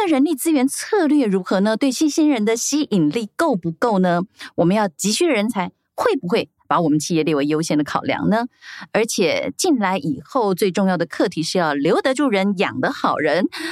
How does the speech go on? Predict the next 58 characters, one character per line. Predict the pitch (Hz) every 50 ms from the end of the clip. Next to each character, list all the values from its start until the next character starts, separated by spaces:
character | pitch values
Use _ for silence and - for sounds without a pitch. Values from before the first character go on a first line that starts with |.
| 330 285 -
培 | - 254 202 202 233
养 | 240 170 156
他 | 175 196
们 | 185 175 170
成 | 151 - 143
为 | 151 160
优 | 160 160 180 175 175
秀 | - 190 147
的 | 131 - - - _ _ _
适 | - - - 302 269 185
才 | - - 160 127 127 131 139 175 185
适 | - - - 247 220
所 | 170 151 170 98 -
的 | - 120 - - _ - _ _
好 | - - 147 151 151
伙 | - 147 -
伴。 | - 175 170 185 - _ _ _ _ - - - - - - -
那 | 254
么 | 247 220 208
对 | - 226 214 196
于 | 185 185
很 | 170 156 143
多 | 170 165
我 | 156
们 | 151 151
朋 | 147 - 143
友 | 147 151 139
们、 | 131 123 98 78 - - -
求 | - - 143
职 | 143 151 143
者 | 143 151 -
来 | - 87 -
说， | - - 165 156 156 156 160
也 | 160 147 143
会 | - 220 196
思 | - - - 180 175
索： | - - 165 - - - - _ - - - _ _
嗯， | - 175 160 151 147 135 131 131
我 | 131
们 | 147 160
要 | 180
受 | 180 - 202 185
雇 | 165 - 185 170
于 | 160 143 139
一 | 147
个 | 143 170 170
陌 | 165 180 165 156
生 | 156 - 160 156
的 | 151 143 135
企 | - - - - 170 143 143
业， | 160 170 147 90 - - _ _ _ _ _
面 | 196 185 170
对 | 156 190 180 165 151 143 135 - -
未 | - 175
知 | - - 170
的 | 151 143
一 | - - 127
切 | 139 - - - - - - -